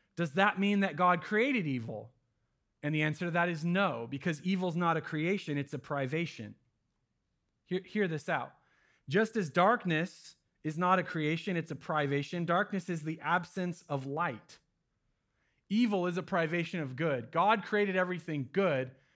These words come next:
but when we made a choice against God, we opened space into the story for evil to come in, but it's not a creation, it's a privation.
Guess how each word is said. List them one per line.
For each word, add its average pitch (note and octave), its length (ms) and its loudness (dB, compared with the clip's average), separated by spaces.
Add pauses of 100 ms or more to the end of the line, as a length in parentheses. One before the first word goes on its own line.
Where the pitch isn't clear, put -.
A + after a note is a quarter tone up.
(200)
but E3 100 -4
when E3 160 2
we F#3 100 2
made F#3+ 180 2
a F3 60 -4
choice F3 300 -2
against F3 540 0
God, D3 260 0
we D#3+ 160 -2
opened F3+ 380 0
space - 640 -2
into E3+ 300 -4
the D#3 100 -6
story D#3 500 0
for D3+ 240 -8
evil F3 240 -2
to C#3+ 80 -6
come D#3+ 240 -4
in, D3+ 240 -2 (260)
but E3 80 0
it's D#3+ 140 -4
not G#3 160 4
a D#3+ 40 -2
creation, E3+ 440 -2
it's D3 160 -8
a - 20 -6
privation. C#3+ 800 -2